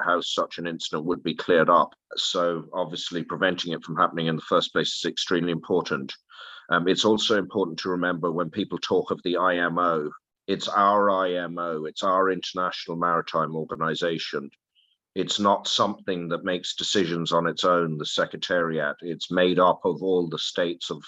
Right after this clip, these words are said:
of the world who are member states. And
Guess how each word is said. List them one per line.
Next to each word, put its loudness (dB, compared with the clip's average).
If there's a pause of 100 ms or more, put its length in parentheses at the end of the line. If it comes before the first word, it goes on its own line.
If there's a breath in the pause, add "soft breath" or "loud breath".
of -4
the 0
world 6
who 2
are 4
member 2
states. 0 (680 loud breath)
And 2